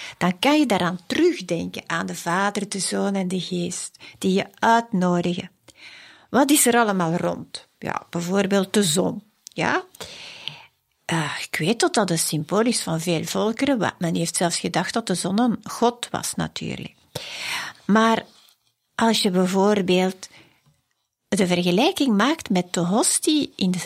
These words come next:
in de monstrans, dan, dan kan je dat zo beleven als, dan,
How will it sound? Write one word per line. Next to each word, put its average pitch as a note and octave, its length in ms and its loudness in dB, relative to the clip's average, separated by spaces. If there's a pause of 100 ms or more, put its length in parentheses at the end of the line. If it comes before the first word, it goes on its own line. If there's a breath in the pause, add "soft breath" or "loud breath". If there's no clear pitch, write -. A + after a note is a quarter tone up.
in F3 140 0
de F3 80 0
monstrans, B3+ 640 0
dan, F3 180 0 (520 loud breath)
dan E3 260 -2
kan E4+ 260 4
je G#3+ 120 4
dat F3 360 -2
zo C#4 240 2
beleven A#3 640 4
als, G3+ 340 -2 (420)
dan, E3+ 320 0